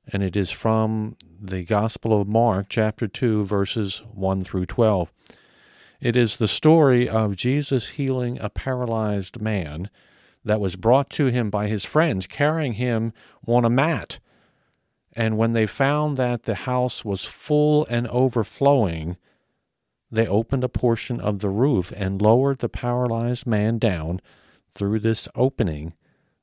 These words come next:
right in front of Jesus. Through this, these twelve verses, I would like to present five biblical truths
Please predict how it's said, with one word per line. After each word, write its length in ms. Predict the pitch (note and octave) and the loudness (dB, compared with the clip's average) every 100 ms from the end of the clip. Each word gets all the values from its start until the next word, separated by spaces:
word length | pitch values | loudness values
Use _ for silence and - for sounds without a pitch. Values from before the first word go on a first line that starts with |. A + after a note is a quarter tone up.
| - | -6
right 340 | F#2 G2 A2+ | -2 0 -2
in 180 | G2 G#2 | -4 -6
front 540 | - G#2 F#2+ F#2 - - _ _ | -6 -4 -4 -6 -12 -20 _ _
of 160 | F#2+ | -8
Jesus. 640 | E2+ F#2+ F2 - - - - _ _ _ _ _ _ _ _ _ _ _ _ - - - - - _ | -6 -6 -6 -8 -12 -14 -16 _ _ _ _ _ _ _ _ _ _ _ _ -20 -20 -20 -20 -20 _
Through 320 | - B2+ C#3+ | -2 2 4
this, 420 | B2+ B2+ A#2 - | 6 4 4 2
these 320 | C3+ B2 A#2+ - | 0 2 2 2
twelve 320 | C3+ B2+ G#2+ | 6 6 6
verses, 420 | A#2+ B2+ - G#2+ | 4 4 2 2
I 100 | G#2+ | 2
would 200 | G#2+ B2 | 2 0
like 240 | A#2+ A#2 | 0 0
to 140 | - A2+ | -2 -2
present 680 | - A#2+ B2 D3+ G2 G#2 - _ _ _ | 2 2 2 0 0 -2 -8 _ _ _
five 720 | - A#2+ A#2+ C3 C3+ B2+ - _ _ _ _ - G#2+ G2+ | 0 2 2 2 0 0 -6 _ _ _ _ -14 -10 2
biblical 440 | D3 E3 D#3 D3 | 4 4 4 2
truths 800 | - - F3+ G2+ F2+ - - - | 2 2 4 4 2 -2 -8 -10